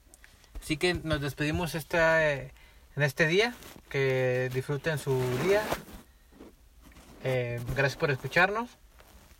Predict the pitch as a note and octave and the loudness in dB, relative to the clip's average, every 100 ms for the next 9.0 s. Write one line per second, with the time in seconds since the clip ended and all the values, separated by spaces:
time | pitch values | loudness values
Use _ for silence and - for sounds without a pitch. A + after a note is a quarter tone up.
0 | - - - - - C3 B2+ C3 B2+ C3+ | -20 -18 -14 -14 -10 -4 0 0 0 0
1 | C3 B2+ B2 B2+ B2+ B2+ - B2 A#2+ C3 | -2 0 0 0 -2 -4 -4 -4 -2 -4
2 | B2 A#2 - E3 G3+ - - - - - | -2 -4 -4 -2 -2 -6 -18 -20 -20 -20
3 | - - - - - C3 C#3 C3 - C3+ | -20 -20 -20 -14 -2 0 0 -2 -4 -2
4 | C3+ C#3 D3 C#3 C#3+ C#3 D3 C3+ - C#3 | 0 0 -2 -4 -4 -4 -4 -6 -2 -2
5 | B2+ D3 C#3 D3+ E3+ G#3 A3+ - - - | -2 -4 -2 -2 0 0 -2 -12 -18 -20
6 | - - - - - - - - - - | -18 -18 -18 -20 -20 -20 -20 -18 -18 -10
7 | D#3 C#3 C#3+ - D3 D3+ D3+ D3 C#3 C3 | -6 0 0 0 -2 0 2 0 -2 -6
8 | - - - - - - C3 - B2+ A#2+ | -16 -20 -20 -20 -20 -8 -8 -2 -4 -4